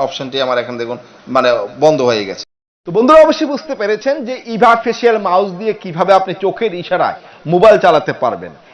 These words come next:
If you have nothing to be afraid, nothing to be frustrated। আজকের এই ভিডিওটি যদি আপনি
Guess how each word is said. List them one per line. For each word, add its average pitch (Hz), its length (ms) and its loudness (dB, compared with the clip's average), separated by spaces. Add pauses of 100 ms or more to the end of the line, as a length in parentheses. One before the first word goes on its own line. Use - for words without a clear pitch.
(120)
If 180 80 -4
you 226 100 6
have 196 180 0
nothing 226 240 0 (100)
to 214 100 -6
be 208 60 6 (100)
afraid, 180 280 -2 (320)
nothing 226 300 0
to 196 120 -4
be 160 60 0 (120)
frustrated। 170 500 -4 (360)
আজকের 247 360 -2
এই 247 100 4
ভিডিওটি 196 340 -8
যদি 208 180 0
আপনি 196 140 -6